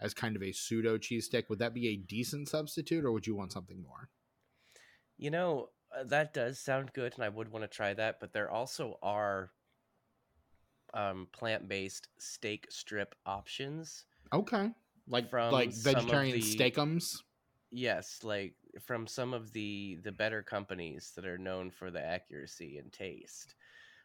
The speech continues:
Speaker 2: I've just never gotten them, just simply because I don't know what I'd put them in, and,
Speaker 1: Mm-hmm.
Speaker 2: like, I normally don't have all of the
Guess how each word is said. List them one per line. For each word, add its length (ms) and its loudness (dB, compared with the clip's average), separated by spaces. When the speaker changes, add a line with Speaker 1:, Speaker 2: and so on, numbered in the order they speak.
Speaker 2:
I've 160 0
just 200 -4
never 200 2
gotten 400 4
them, 440 0
just 160 -10
simply 260 -4
because 560 -4
I 120 2
don't 140 -4
know 120 -2
what 100 -4
I'd 220 -4
put 220 -8
them 180 0
in, 380 -4
and, 140 0
Speaker 1:
Mm-hmm. 80 0
Speaker 2:
like, 300 0
I 80 -2
normally 360 -2
don't 260 -2
have 280 2
all 220 0
of 100 -8
the 200 -6